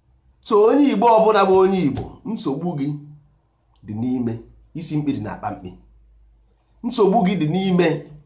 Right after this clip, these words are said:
ọ na nsọ ala ka ọ dị. Mbọsị ọbụla ị mewere nsọ ala, ị nweghị nsogbu, ọ bụ iwu. Oke, nwanne, ọ bụrụ na ekpere na-agụ gị, ị chọrọ ikpe ekpere, nsogbu adị.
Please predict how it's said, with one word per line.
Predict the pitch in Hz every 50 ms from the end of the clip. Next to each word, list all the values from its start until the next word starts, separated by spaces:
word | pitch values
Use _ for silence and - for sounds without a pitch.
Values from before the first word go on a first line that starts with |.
| _ _ _ _ _ _ _ _ _
ọ | - 113 117 117
na | 110 107
nsọ | 107 - - 107
ala | 92 - 80 -
ka | - -
ọ | 85 92 -
dị. | - - _ _ _ _ _ _ _ _ _ _ _ _ _ _ _ _ _ _ _ _ _ _ _ _ _ _ _ _
Mbọsị | 98 98 95 - -
ọbụla | 139 131 131 107 110
ị | 110
mewere | 101 90 87 87 95
nsọ | 95 - - 104
ala, | 90 76 - - _ _ _ _ _ _ _ _ _ _ _ _ _ _ _ _ _ -
ị | 220 214 214
nweghị | 240 277 294 285 269 247 247 247
nsogbu, | 247 - - 185 180 165 - 185 214 214 208 196 - - - _ _ _ _ _ _ _ _ _ _ _ _ _ _ _ _ -
ọ | 165 180 180 -
bụ | 180
iwu. | 190 180 180 185 220 262 269 262 - - - _ _ _ _ _ _ _ _ _ _
Oke, | 185 - - 139 147 160
nwanne, | 180 180 - 165 190 190 165 156 151 - - _ _ _ _ - - - - _ _ _ _ _ _ _ _ _ _ _ -
ọ | 196
bụrụ | 220 247 254 254
na | 220 180
ekpere | 160 - 185 185 185
na-agụ | 165 135 117 127 135 139 120
gị, | 117 113 - - _ _ _
ị | 147
chọrọ | 147 143 139 151
ikpe | 175 - 147 123
ekpere, | - 120 117 123
nsogbu | 147 151 - 95 98 110
adị. | 110 110 95 90